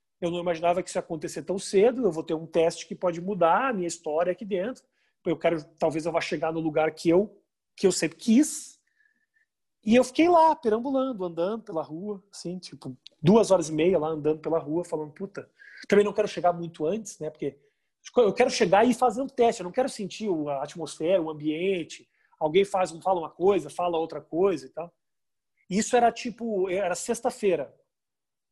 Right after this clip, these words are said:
ou sábado, não lembro. E aí, quando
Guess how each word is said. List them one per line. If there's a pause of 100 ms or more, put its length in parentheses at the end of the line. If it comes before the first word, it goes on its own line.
(260)
ou
sábado,
não
lembro. (760)
E
aí,
quando